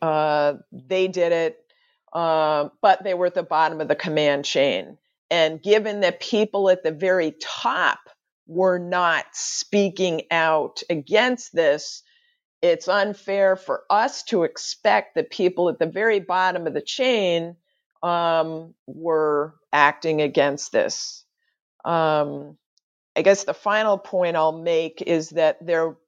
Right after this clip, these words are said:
there were, though, all different kinds of reactions of border soldiers. I mean, some fired away from the people on purpose. Some people fired at their feet, you know,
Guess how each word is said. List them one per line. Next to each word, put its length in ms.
there 140
were, 580
though, 680
all 220
different 360
kinds 300
of 120
reactions 600
of 140
border 300
soldiers. 500
I 80
mean, 220
some 480
fired 1120
away 800
from 640
the 80
people 480
on 240
purpose. 880
Some 240
people 340
fired 760
at 160
their 300
feet, 500
you 140
know, 300